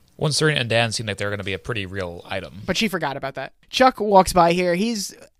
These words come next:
Speaker 2: I can't explain it, but he's got a great shirt on. Uh, like, as, as all episode, he's just gonna be looking great. He's got a, he's got a very good shirt on. Blair just, uh, she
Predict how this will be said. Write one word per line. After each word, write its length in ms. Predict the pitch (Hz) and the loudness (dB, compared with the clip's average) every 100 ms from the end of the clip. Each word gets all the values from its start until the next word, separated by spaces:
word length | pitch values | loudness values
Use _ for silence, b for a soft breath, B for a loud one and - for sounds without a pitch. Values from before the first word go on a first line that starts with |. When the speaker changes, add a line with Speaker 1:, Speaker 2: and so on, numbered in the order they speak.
| - | -12
Speaker 2:
I 240 | - 226 | 0 2
can't 200 | 226 269 | 4 2
explain 320 | 220 - 180 | 0 -2 0
it, 80 | 175 | 2
but 120 | 175 | 2
he's 120 | 196 202 | 2 4
got 140 | 196 | 4
a 40 | |
great 240 | 160 156 156 | 6 4 2
shirt 220 | 156 151 | 0 2
on. 300 | 147 147 147 | 2 0 -2
Uh, 260 | 156 175 156 | -2 -2 -2
like, 240 | 185 175 190 | 2 2 6
as, 240 | 226 208 - | 6 6 4
as 240 | 233 240 | 4 6
all 220 | 196 180 | 6 6
episode, 300 | 160 - 165 | 4 2 2
he's 100 | 160 | 2
just 120 | 160 160 | 2 2
gonna 120 | 165 | 2
be 80 | 151 | 2
looking 240 | 156 156 | 0 -2
great. 180 | 147 156 | -2 0
He's 80 | 180 | 0
got 120 | 202 | -2
a, 40 | - _ - | -4 _ -6
he's 140 | 190 | 0
got 100 | 190 | 2
a 60 | 170 | 6
very 260 | 220 202 | 8 8
good 160 | 180 160 | 6 2
shirt 260 | - 156 | 2 2
on. 180 | 156 156 190 B B - | 2 0 -6 B B 2
Blair 440 | 214 233 233 233 _ _ - | 6 6 6 2 _ _ -10
just, 300 | 196 185 - _ _ - | -4 -2 -4 _ _ -2
uh, 260 | 165 156 156 151 - | 4 4 4 0 0
she 320 | 233 247 | 2 2